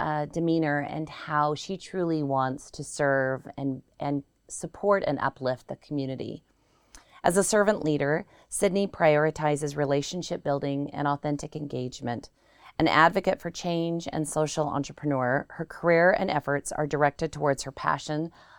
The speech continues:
of entrepreneurs, business leaders in their pursuit of access to affordable capital and growth, progress, and just outcomes encompassing diversity, equity, and inclusion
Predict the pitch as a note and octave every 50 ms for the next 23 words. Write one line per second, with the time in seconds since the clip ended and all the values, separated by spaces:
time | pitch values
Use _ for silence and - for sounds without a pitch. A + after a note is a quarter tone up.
0 | - _ - - - - E3 E3+ E3+ - - - F3 F3+ F3 F3+ F3+ F3+ F#3 F#3
1 | - - - _ _ _ _ _ - F3 F3 E3 F#3 F3 - - F3 D#3+ D#3 D#3+
2 | D#3+ D#3+ D#3+ - - - D3+ D3 C#3 - - C#3 - - D3+ C#3+ C#3 - - -
3 | C3+ D3+ D#3 - - E3 D#3+ D3 - - D3 C#3+ C3 - - D3 C3+ C3+ C3 -
4 | - - D3 D3 D3 - D#3 D3+ C#3 - C3+ C3 - C#3 C#3+ D3+ D#3 D#3+ F3 -
5 | _ _ _ _ _ _ _ _ _ _ _ _ _ - - F#3 F3+ F3+ F3+ F3+
6 | F3 E3 E3 E3+ - - - _ _ _ _ _ _ _ D#3+ D#3+ D#3+ F3+ F#3 -
7 | - - F3+ F3+ F#3+ - - - F#3+ F#3+ G3+ G3 - F3 D3+ - D#3 D3+ D3+ -
8 | D3 D3 C#3+ C#3 C#3+ C#3 - C#3 C#3+ - - D#3 D3+ C#3+ D3 - - C3+ - -
9 | C#3+ C#3 C3+ B2+ B2+ - C#3 C3+ C3 - - - C#3+ C3+ C3 C3 C3+ C3 C3 -
10 | C#3 -